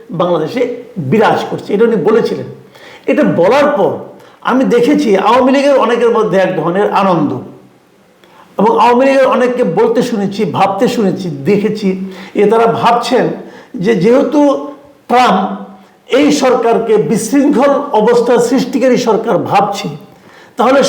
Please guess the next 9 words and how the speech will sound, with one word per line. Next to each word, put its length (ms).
সম্ভবত 540
আওয়ামী 260
লীগের 260
আবার 200
ফিরে 260
আসার 300
সম্ভাবনা 500
আছে, 160
সম্ভবত 460